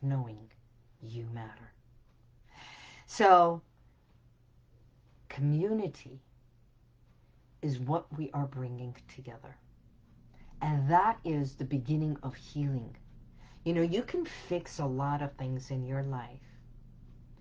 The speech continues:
but if you haven't healed the wounds, the trauma from deep, long time ago, the cycle will come back,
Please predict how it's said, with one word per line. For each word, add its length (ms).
but 120
if 260
you 120
haven't 460
healed 760
the 140
wounds, 640
the 100
trauma 680
from 500
deep, 400
long 600
time 460
ago, 280
the 80
cycle 580
will 260
come 640
back, 420